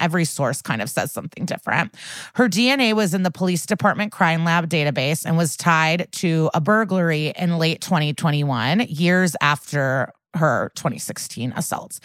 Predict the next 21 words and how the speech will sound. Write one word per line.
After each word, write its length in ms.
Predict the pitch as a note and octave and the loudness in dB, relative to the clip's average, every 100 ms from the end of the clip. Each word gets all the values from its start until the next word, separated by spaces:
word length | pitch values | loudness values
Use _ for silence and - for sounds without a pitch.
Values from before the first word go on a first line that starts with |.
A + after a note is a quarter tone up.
| - - - | -16 -16 -12
She 180 | - | 0
was 100 | A3 | 2
arrested 460 | G3 G#3 G3 - C4+ | 4 4 2 0 0
in 120 | C4+ | 2
December 500 | A#3 G3 F3 F3+ G#3 | 0 0 0 2 0
twenty 340 | - F#3 F3+ G3+ | 0 0 0 0
twenty-one 560 | A3+ B3 A3+ D3+ D3 | 0 0 2 2 2
and 180 | D#3 F3 | 0 0
charged 380 | - F3 F3 D3+ | 2 2 2 0
with 160 | F#3 | -2
burglary 560 | C#3+ F3 F3 G3 F#3+ F#3+ | 2 0 2 2 4 2
slash 460 | F#3 D#3+ D#3+ D#3 - | 0 0 2 2 0
retail 400 | G3 - F3+ E3+ | 0 4 2 2
theft 340 | F3+ E3 D#3 | 2 2 0
slash 400 | - D#3 D3 - | -2 -2 -2 -4
proper-, 440 | C3 F3+ F3 G3 - | 0 2 2 0 0
I 80 | G3 | 2
mean, 220 | A3 D4 - | 2 0 2
I 140 | G#3 | 2
don't 140 | G3+ D3 | 2 0
know. 200 | A#2 | -4